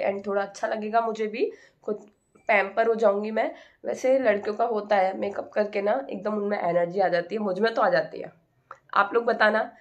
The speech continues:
आपको अच्छा लगता है या नहीं? एकदम से ना mood swing हो जाता है, happy mood हो जाता है बहुत ज़्यादा। फाउंडेशन के लिए मैं यूज़ कर रही हूँ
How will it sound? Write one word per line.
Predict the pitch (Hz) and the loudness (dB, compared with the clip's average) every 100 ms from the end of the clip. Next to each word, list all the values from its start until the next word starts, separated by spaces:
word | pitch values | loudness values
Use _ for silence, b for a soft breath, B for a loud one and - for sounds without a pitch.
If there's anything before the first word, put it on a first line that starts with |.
| B B - | B B 0
आपको | 185 - | 2 2
अच्छा | 208 - - - 214 | -4 -2 -4 -2 -2
लगता | 196 - | 0 2
है | 214 | 4
या | 220 | 4
नहीं? | 202 196 285 _ b b - | 2 0 -4 _ b b -4
एकदम | 202 196 214 226 | -2 0 0 0
से | - 226 | -2 0
ना | 240 | 2
mood | 277 233 240 | 2 2 2
swing | - 208 208 | 2 2 2
हो | 202 | 0
जाता | 196 185 202 | -2 0 0
है, | 254 | 4
happy | 208 185 214 | 4 2 0
mood | 220 220 | 0 0
हो | 214 | 0
जाता | 196 185 202 | 0 0 0
है | 214 | 0
बहुत | 208 185 | 0 2
ज़्यादा। | 185 196 285 - _ _ _ _ _ _ _ - | 0 0 -6 -12 _ _ _ _ _ _ _ -2
फाउंडेशन | 220 226 247 269 269 | 0 0 -4 -4 -2
के | 277 | 2
लिए | 269 | 2
मैं | 247 | 0
यूज़ | 226 233 - | -4 -8 -8
कर | 220 214 | -4 -2
रही | 214 | -2
हूँ | 220 | -4